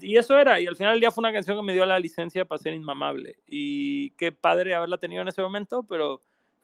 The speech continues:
creces y dices, "Nah, por ahí no va la ecuación, carnal, sáltate a otro lado". Em,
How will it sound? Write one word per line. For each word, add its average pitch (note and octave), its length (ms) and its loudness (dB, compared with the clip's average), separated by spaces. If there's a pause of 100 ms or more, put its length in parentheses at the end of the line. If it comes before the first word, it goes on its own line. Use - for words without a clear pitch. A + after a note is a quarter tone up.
creces G3 560 0
y E3+ 60 -6
dices, E3 360 -6
"Nah, F3 220 0
por D#3+ 160 -2
ahí E3 80 -4
no F3 120 -4
va F3 80 0
la F3 80 -4
ecuación, D3 380 -8
carnal, - 420 -8 (140)
sáltate D#3 480 0
a D3 40 2
otro C#3+ 180 -2
lado". C#3 280 0 (580)
Em, D3+ 500 2